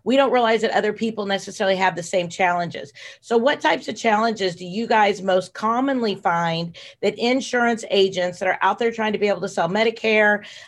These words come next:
um, or the other products associated with it, with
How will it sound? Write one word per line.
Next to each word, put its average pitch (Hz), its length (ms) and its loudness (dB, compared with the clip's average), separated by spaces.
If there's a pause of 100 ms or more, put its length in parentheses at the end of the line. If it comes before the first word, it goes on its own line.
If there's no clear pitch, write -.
(100)
um, 190 600 2
or 226 160 6
the 233 120 2
other 220 180 2
products 214 380 2
associated 190 580 -2
with 170 180 0
it, 175 120 -2
with 180 220 4